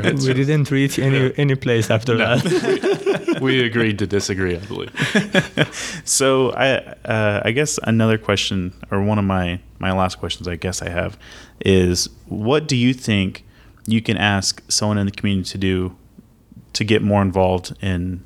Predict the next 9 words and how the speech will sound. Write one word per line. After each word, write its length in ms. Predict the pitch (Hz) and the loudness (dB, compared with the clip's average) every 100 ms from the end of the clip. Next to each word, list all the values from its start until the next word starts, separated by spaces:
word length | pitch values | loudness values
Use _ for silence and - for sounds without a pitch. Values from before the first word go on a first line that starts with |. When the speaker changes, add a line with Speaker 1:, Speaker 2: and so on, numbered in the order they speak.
| - - | -8 0
Speaker 3:
open 280 | 101 92 | 0 2
data, 320 | 87 90 95 120 | -2 -2 -4 -2
or, 160 | 143 | 0
or 180 | 147 160 | 2 2
even 280 | 156 175 160 | 2 2 2
just, 220 | 123 117 | 2 2
like, 300 | 107 92 - - | 2 0 -2 -6
you 100 | 123 | -2
know, 280 | 92 92 | -2 -2